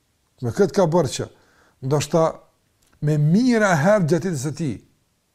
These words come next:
ta ketë refuzuar këtë dëshmi, çish ka mundësi me dëshmu në varr pastaj? Ne nuk përzimi ati ati, ne e dim se njeriu që nuk fal namaz është nga mëkatarët e mëdhej, dhe mos fal namaz është shkelje e madhe, është, është shumë mëkat i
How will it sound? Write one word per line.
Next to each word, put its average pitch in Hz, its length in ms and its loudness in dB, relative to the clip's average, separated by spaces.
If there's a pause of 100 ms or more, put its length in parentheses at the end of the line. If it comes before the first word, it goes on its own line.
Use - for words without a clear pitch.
(320)
ta 151 160 0
ketë 165 300 0
refuzuar 160 580 0
këtë 139 240 -2
dëshmi, 127 320 -6
çish - 200 -8
ka 214 120 -2
mundësi 202 280 -4
me 165 120 -2
dëshmu 151 240 -6
në 135 100 -4
varr 139 180 -4
pastaj? 120 260 -10 (1400)
Ne 139 100 -2
nuk - 180 -4
përzimi 180 480 0
ati 160 200 -2
ati, 160 260 -4 (200)
ne 131 200 -6
e 123 40 -6
dim 160 220 -2
se 147 140 -4
njeriu 147 340 0
që 160 100 -2
nuk 143 140 -4
fal 170 200 0
namaz 147 420 0
është 131 120 -2
nga 135 160 -2
mëkatarët 139 540 -4
e 135 80 -2
mëdhej, 147 280 0 (800)
dhe 127 140 0
mos 131 240 0
fal 180 240 4
namaz 160 480 0
është - 140 -4
shkelje 165 440 0
e 139 60 2
madhe, 170 500 2 (640)
është, - 360 -8
është - 300 -12
shumë 208 520 2
mëkat 180 320 0
i 180 40 4